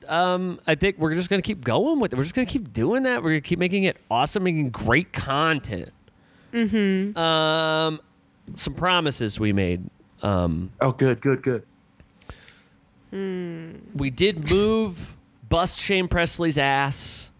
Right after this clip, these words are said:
Speaker 2: again. We did make that a goal
Speaker 3: Right.
Speaker 2: again.
Speaker 3: Sure.
Speaker 2: I don't recall ever busting his ass.
Speaker 1: No,
Speaker 3: I didn't,
Speaker 1: I don't
Speaker 3: I
Speaker 1: either.
Speaker 3: didn't bust his ass.
Speaker 2: Uh, so I guess
Speaker 1: Should we move it to
Speaker 3: I would
Speaker 1: next
Speaker 3: love
Speaker 1: year?
Speaker 3: it.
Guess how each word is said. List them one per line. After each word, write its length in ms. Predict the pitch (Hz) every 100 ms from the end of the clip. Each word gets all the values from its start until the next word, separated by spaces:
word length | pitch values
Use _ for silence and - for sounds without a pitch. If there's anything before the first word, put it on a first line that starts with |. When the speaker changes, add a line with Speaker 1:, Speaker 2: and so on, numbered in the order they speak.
| _ _ _ _ _ -
Speaker 2:
again. 600 | 123 131 127 101 95 98
We 100 | 101
did 260 | 123 123
make 260 | 117 123 -
that 340 | 113 110 104 - _ _ _ -
a 60 | 123
goal 300 | 113 120 120
Speaker 3:
Right. 140 | 110
Speaker 2:
again. 460 | 104 98 92 90 101 - _
Speaker 3:
Sure. 400 | - - 120 113 - _ _ _ _ _ _ _ _ _ _ -
Speaker 2:
I 260 | 110 139 - -
don't 340 | 147 143 147 _ _ -
recall 640 | 135 - 135 143 143 151
ever 220 | 156 151 151
busting 500 | 135 160 - 180 160
his 220 | 170 165
ass. 400 | 160 165 202 202
Speaker 1:
No, 220 | 214 202
Speaker 3:
I 20 |
didn't, 80 | 190
Speaker 1:
I 160 | 190 190
don't 200 | 185 185
Speaker 3:
I 100 | 123
Speaker 1:
either. 100 | 123
Speaker 3:
didn't 140 | 185 180
bust 220 | 98 -
his 120 | 101
ass. 600 | 98 98 101 107 - - _ -
Speaker 2:
Uh, 800 | 127 123 120 117 117 117 113 - _ _ _ _ _ _ _ _ _ _ -
so 240 | - 131
I 140 | 120 123
guess 240 | 131 135
Speaker 1:
Should 100 | 233
we 120 | 233
move 260 | 220 208 202
it 100 | 202
to 560 | 208 190 185 180 180 180
Speaker 3:
I 120 | 143
would 160 | 151 180
Speaker 1:
next 160 | 185
Speaker 3:
love 100 | 107
Speaker 1:
year? 140 | 107 101
Speaker 3:
it. 180 | 92